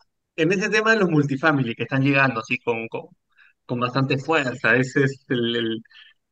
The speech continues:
la, la nueva, la nueva moda ahorita de, de, de toda la narrativa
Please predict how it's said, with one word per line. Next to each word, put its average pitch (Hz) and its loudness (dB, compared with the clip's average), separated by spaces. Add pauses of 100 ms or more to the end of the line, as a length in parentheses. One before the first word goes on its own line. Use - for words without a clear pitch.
(160)
la, 120 0
la 127 2
nueva, 160 6
la 127 0
nueva 151 4
moda 160 6
ahorita 151 2
de, 120 -4
de, 120 -4
de 123 -6
toda 139 4
la 139 6
narrativa 123 2